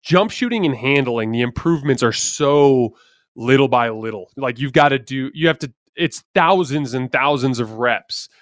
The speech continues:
to go from being a thirty-seven percent shooter to a thirty-eight percent shooter,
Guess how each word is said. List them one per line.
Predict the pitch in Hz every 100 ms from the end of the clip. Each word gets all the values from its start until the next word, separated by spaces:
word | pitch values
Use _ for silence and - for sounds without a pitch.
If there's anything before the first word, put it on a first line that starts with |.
| _ -
to | 156
go | 139 139 135
from | 151 127
being | 127 127 120
a | 120 117
thirty-seven | - 120 113 107 - 135 123
percent | - 120 - 113 -
shooter | 123 110
to | 104 110
a |
thirty-eight | 107 104 107 120 113
percent | 117 104 110 98
shooter, | 113 95